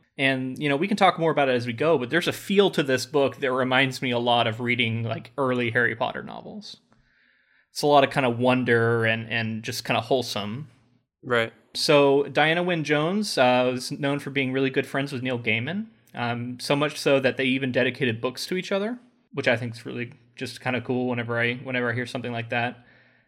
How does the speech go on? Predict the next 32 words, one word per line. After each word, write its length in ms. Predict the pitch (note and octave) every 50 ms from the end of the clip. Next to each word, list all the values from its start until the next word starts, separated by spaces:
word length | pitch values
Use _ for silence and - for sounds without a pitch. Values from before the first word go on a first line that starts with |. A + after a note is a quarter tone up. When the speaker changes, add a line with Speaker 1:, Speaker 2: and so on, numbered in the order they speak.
| _ _ _ _ _
Speaker 1:
And 120 | C3+ C3+
then, 160 | C#3+ D3 C#3+ C#3+
yeah, 160 | D3 C3 A#2
Howl's 220 | B2 D#3 E3+ E3+ -
Moving 200 | F#3 E3+ F3+ F3
Castle 400 | F3 E3 E3 D#3+ - - F#3 E3
surged 340 | - - E3 D#3 D3+ -
in 80 | D3+ C#3
popularity 680 | - D#3 D3+ - C#3 C3 C3+ C3+ C3+ C3 C3 C3 C3 -
after 480 | B2+ B2+ B2+ A#2 - - C#3 B2+ B2 A2+
Hayao 260 | - C#3 C3+ C3 C3
Miyazaki 580 | C3 B2+ B2+ A#2+ B2+ B2 B2 B2 - B2+ A2+
made 220 | A#2 A#2+ A#2+ A#2+ B2+
his 240 | C3 B2 A#2+ A#2 -
two 120 | - C#3
thousand 260 | C3 B2 A2+ A2 A2+
four 200 | A2+ C3 B2+ -
anime, 500 | - D#3+ F3+ F3+ F3 F3 F3 F3 F3+ F3 F3 - - - - _ -
and 140 | B2 A#2+ A2+
the 40 | A2+
two 140 | A#2 - D3
thousand 280 | D#3 C#3+ C3 B2 C3
five 220 | B2 C#3 C3 C3 C3
English 360 | G2+ C#3 C3+ C3 A#2+ A#2 -
dub 200 | D3 B2+ B2 B2
version 500 | C3 C3 B2+ B2 A#2 C3 B2+ B2 B2 A2+
featuring, 360 | A2+ B2+ A#2+ - B2 A#2+ A#2
like, 260 | A#2 A2 A#2 A#2 -
Christian 340 | - - C3 - - B2+ A#2
Bale 320 | A#2 A#2+ A2+ A#2 A2+ A2+ A#2
and 80 | A2+ A2+
everybody 520 | A2 A2+ A2 A#2 G#2+ A2+ A2 A2+ A2+ -